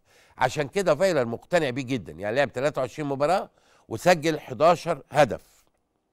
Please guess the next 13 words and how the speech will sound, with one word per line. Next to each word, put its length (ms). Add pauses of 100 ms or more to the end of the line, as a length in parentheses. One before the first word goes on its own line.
(1300)
بشكل 400
عام 400 (1500)
لعب 320
زي 160
ما 60
انا 80
قلت 420
مية 220
تلاتة 440
وتمانين 540
مباراة 360
طوال 300
مسيرته، 560